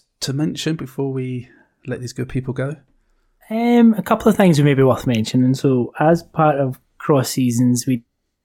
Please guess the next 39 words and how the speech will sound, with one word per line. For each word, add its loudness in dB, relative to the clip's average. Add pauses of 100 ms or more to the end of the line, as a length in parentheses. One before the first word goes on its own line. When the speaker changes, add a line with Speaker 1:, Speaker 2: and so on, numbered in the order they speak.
(560)
Speaker 2:
did -2
run 0
a 2
little -4
competition -4
who -6
could -12
get -10
through -8
Horace -8
on 0
the 0
most, -8 (160)
the -4
least -4
deaths, -2 (160)
and 2
I 2
Speaker 1:
Mm-hmm. 2
Speaker 2:
think -6 (260)
it -10
was, -4
um, -2
Shy -6
Guy -6 (180)
who -4
managed -4
that, -6
so -20
he -10
gets -10
some -4 (540)
bonus 0
points -2
after 0
Speaker 1:
Well 2
done. 2
Speaker 2:
also -2
winning. -2